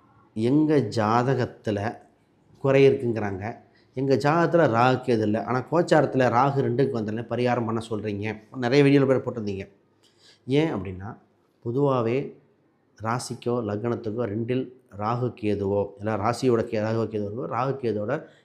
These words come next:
இன்ஃப்ளூயன்ஸ் இருக்கும். கோச்சாரத்துல வரும்போது நிச்சயமா செய்து தான் ஆகணும், ஜாதகத்துல இல்லைன்னா கூட. ஏன் அப்படின்னா,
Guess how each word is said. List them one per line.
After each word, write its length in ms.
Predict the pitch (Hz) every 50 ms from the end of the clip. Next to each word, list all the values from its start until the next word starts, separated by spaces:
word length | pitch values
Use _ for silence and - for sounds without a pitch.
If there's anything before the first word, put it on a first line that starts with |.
| _ -
இன்ஃப்ளூயன்ஸ் 580 | 135 147 156 143 - 147 139 139 143 143 - - -
இருக்கும். 480 | 107 101 98 - - - 120 117 107 95 - - - _ _ _ _ _ _ _ _ _
கோச்சாரத்துல 540 | - 214 233 208 - 226 196 170 143 151 143
வரும்போது 340 | 123 120 117 113 135 143 131
நிச்சயமா 180 | 107 - 127 131
செய்து 380 | 127 131 - 117 120 131 123 123
தான் 160 | 123 117 101 98
ஆகணும், 260 | - - 92 87 - _ _ - 110
ஜாதகத்துல 580 | 110 127 131 143 143 147 139 135 135 131 113 110
இல்லைன்னா 240 | 107 107 107 101 104
கூட. 200 | 104 101 101 101
ஏன் 320 | 101 120 151 170 190 196
அப்படின்னா, 520 | - - 104 87 98 95 90 85 95 101